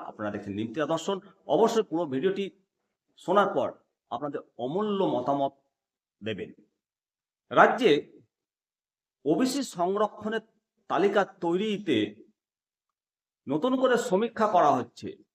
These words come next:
বলে সুপ্রিম কোর্টে রাজ্য সরকার জানিয়েছে, এবং সেটা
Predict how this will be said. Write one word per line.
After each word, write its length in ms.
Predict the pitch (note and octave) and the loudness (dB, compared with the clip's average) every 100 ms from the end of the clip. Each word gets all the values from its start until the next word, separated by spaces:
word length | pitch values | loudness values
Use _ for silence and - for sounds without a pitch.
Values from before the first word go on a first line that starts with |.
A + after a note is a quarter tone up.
| _ - - _ _ _ _ _ - | _ -20 -20 _ _ _ _ _ -2
বলে 160 | C3+ C#3 | 0 0
সুপ্রিম 260 | C#3 D#3+ F#3 | -4 -4 -2
কোর্টে 220 | F#3+ F#3+ F3 D3 - _ _ _ _ _ _ _ _ _ | -2 0 2 2 0 _ _ _ _ _ _ _ _ _
রাজ্য 260 | A#2+ C#3 D#3 | -2 0 0
সরকার 200 | D#3+ D#3 B2 | 0 0 0
জানিয়েছে, 360 | B2 D#3 - - - _ _ _ _ _ _ _ _ _ _ _ _ | 2 2 0 -12 -20 _ _ _ _ _ _ _ _ _ _ _ _
এবং 160 | E3 A3+ - | 2 2 0
সেটা 280 | - F#3+ A#3+ | -4 4 6